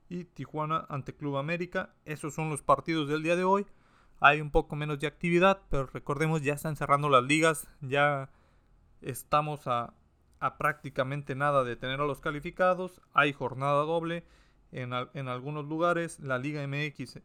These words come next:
también tiene partidos ya el día de mañana martes, entonces hoy es un poco más tranquilo, pero aquí tienen el resumen, gurús.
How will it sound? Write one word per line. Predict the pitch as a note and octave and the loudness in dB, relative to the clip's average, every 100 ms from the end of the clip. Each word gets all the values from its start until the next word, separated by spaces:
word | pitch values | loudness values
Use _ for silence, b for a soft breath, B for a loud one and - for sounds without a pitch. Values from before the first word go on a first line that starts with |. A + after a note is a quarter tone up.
| _ | _
también | B2+ C#3 C#3+ | -10 -8 -6
tiene | - D3 C#3+ | -4 -2 0
partidos | A#2+ - C#3+ D3 | -2 -2 -4 -4
ya | C3 D3+ D3 - _ _ _ _ _ _ _ | -2 -4 -4 -12 _ _ _ _ _ _ _
el | D3 C3 | -8 -8
día | C#3 D#3 | -4 -2
de | C#3+ C3 | 0 -2
mañana | C3+ D3+ D#3+ | -4 -6 -4
martes, | E3+ F#3+ F#3 F#3+ F#3+ - | -2 -2 -2 -6 -6 -14
entonces | D#3+ C3+ - D3+ D3+ - D#3+ C#3+ - _ - - - | -12 -10 -6 -6 -6 -4 -2 -2 -4 _ -20 -20 2
hoy | E3+ D3+ | 4 4
es | C#3 | 0
un | D3 | -4
poco | C#3 D3+ D3 | -2 -2 2
más | D3+ D#3 | 2 0
tranquilo, | F3+ E3+ G3 G3 G#3+ b b b b _ | -2 0 4 4 4 b b b b _
pero | - E3 E3+ E3+ - | 6 8 6 2 0
aquí | C#3 - C#3+ | -2 -2 -4
tienen | D3+ C#3+ C#3 | -2 -2 -2
el | C#3 | 0
resumen, | C#3+ C#3 F3+ F3+ | 0 0 -2 0
gurús. | E3+ F3 F3 | 0 0 0